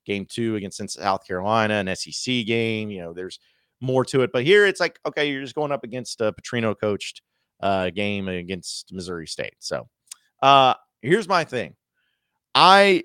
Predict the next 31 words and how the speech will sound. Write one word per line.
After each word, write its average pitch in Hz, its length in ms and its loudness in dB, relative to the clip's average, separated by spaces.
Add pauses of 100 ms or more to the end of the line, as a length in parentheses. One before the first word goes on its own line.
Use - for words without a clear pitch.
my, 143 340 2
my, 113 200 -4
here's 165 260 -10
what 247 100 0
I 165 60 4
want. 131 280 -4
Why 180 140 -6
don't 151 120 -12
you 143 60 -10
put 120 160 -6
it 104 40 -10
this 101 120 -12
way? 82 80 -18
Here's 220 200 -6
what 269 100 -2
I 170 100 0
want 123 440 -4
to 120 120 -8
see 98 320 -6
before 110 260 -8
I 107 40 -2
get 104 80 -8
into 104 100 -8
my 90 140 -10
predictions. 85 360 -14
Here's 220 200 -6
what 247 100 4
I 208 80 8
want 156 260 2
to 120 60 -6
see. - 300 -12